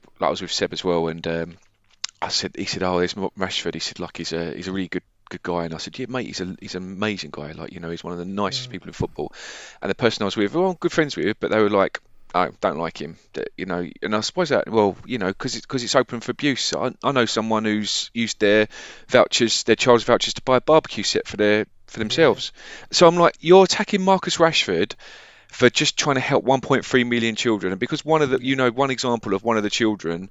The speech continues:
Speaker 2: Yeah.
Speaker 1: that, that, uh, it's not even the child, it's their parent that are abusing
Speaker 2: Yeah.
Speaker 1: the, this thing, you're gonna dislike M-, Rashford over it. And
Speaker 2: No,
Speaker 1: it, it,
Speaker 2: it's,
Speaker 1: it's,
Speaker 2: yeah.
Speaker 1: but it, there, there may be more, that there probably is more than one example in that one point three million children
Speaker 2: Oh,
Speaker 1: he's helping.
Speaker 2: massively, of course,
Speaker 1: But
Speaker 2: yeah.
Speaker 1: the vast, vast, vast, vast majority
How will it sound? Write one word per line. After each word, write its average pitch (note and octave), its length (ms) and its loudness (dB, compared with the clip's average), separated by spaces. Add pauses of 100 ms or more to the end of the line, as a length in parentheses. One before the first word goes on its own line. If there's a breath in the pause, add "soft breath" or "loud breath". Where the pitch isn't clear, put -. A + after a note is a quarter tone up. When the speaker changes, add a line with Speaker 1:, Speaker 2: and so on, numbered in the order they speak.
(120 loud breath)
Speaker 2:
Yeah. A#2+ 180 -12
Speaker 1:
that, G#2+ 180 6 (160)
that, - 160 -8
uh, - 20 2
it's A#2+ 240 0
not C#3 140 0
even B2+ 100 -2
the G#2+ 80 -4
child, C3+ 260 6
it's F2+ 140 0
their A2+ 140 6
parent G2 420 4
that C2+ 100 -6
are G2+ 40 0
abusing A2+ 440 -2
Speaker 2:
Yeah. G#2+ 180 -12
Speaker 1:
the, G#2 160 -2
this - 160 -10
thing, F#2 280 -4 (200 loud breath)
you're C3 180 6
gonna A#2+ 200 0 (100)
dislike A#2+ 460 2
M-, A#2 120 -4
Rashford A2 340 -2
over D#2+ 320 -4
it. D#2 120 -6 (380 loud breath)
And C3+ 140 0
Speaker 2:
No, A#2 260 -16
Speaker 1:
it, B2 100 -10
it, C#3 220 -2
Speaker 2:
it's, D#3+ 140 4
Speaker 1:
it's, D3+ 280 0
Speaker 2:
yeah. B2 200 -16
Speaker 1:
but A#2+ 120 -6
it, D3 140 -2 (340)
there, D#3 140 2
there D#3 180 0
may E3 260 -2
be D#3 140 -4
more, D#3 220 -2
that B2+ 140 -4
there - 100 -2
probably C3+ 320 -2
is C#3 120 -6
more B2 180 -2
than A2 100 -4
one A2 180 0
example A2 460 -2
in G2+ 100 0
that G#2 140 -4
one G2 160 -4
point - 220 -10
three G2 160 -4
million G2 240 -6
children G#2+ 260 -6
Speaker 2:
Oh, E2+ 40 -4
Speaker 1:
he's B2+ 100 -6
helping. A2 400 -2
Speaker 2:
massively, A2 140 -14
of A2 120 -16
course, F#3+ 320 -12
Speaker 1:
But D#3 340 6
Speaker 2:
yeah. - 80 -20 (160 loud breath)
Speaker 1:
the C3+ 80 2
vast, B2 580 2
vast, B2 340 2
vast, A#2 300 4
vast A2+ 260 2
majority G#2+ 680 -2